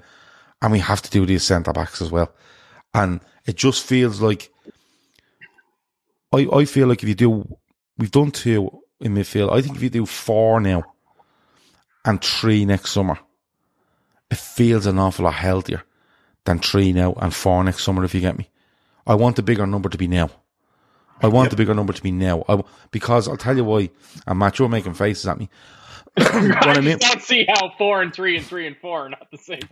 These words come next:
Speaker 1: Because I'll tell you why. Because the, the, the squad needs that shock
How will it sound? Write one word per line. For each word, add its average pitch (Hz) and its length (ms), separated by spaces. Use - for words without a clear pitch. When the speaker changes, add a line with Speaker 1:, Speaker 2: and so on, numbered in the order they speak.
Speaker 1:
Because 123 280
I'll 127 60
tell 135 200
you 127 100
why. 113 240
Because 117 480
the, - 120
the, 120 280
the 117 80
squad 120 480
needs 117 500
that 98 220
shock - 600